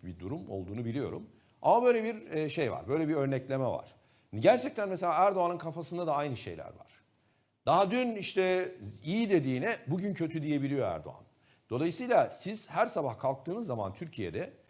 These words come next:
kimin iyi, kimin kötü, kimin düşman, kimin dost, kimin terörist, kimin bilmem ne falan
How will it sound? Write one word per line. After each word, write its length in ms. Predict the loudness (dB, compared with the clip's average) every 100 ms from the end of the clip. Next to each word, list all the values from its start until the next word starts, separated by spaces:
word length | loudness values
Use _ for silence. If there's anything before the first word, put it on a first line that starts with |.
| _ _ _ _
kimin 340 | 0 0 0
iyi, 260 | -2 -4 -4
kimin 300 | -4 -4 -2
kötü, 300 | -4 -4 -6
kimin 320 | -6 -6 -4
düşman, 420 | -6 -4 -6 -6
kimin 300 | -6 -6 -4
dost, 260 | -4 -6 -6
kimin 240 | -4 -4
terörist, 460 | -4 -4 -4 -6 -8
kimin 260 | -8 -6 -6
bilmem 360 | -6 -8 -8
ne 100 | -10
falan 320 | -8 -6 -6